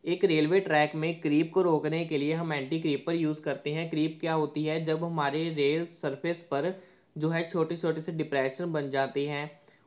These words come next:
उसकी वजह से जो है creep form होती है। इसके ऊपर मैंने एक पूरा lecture बनाया हुआ है,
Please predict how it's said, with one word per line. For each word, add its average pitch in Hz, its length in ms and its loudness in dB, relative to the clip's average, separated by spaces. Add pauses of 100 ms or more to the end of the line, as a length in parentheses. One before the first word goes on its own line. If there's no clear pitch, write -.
उसकी 165 320 2
वजह 175 240 0
से 170 160 -2
जो 175 140 0
है 175 180 0
creep 160 400 2 (400)
form 151 280 2
होती 156 320 0
है। 160 180 0
इसके 170 280 2
ऊपर 175 220 2
मैंने 165 220 -2
एक 165 140 -8
पूरा 151 220 0
lecture 156 340 0
बनाया 151 260 -2
हुआ 147 180 0
है, 175 200 -2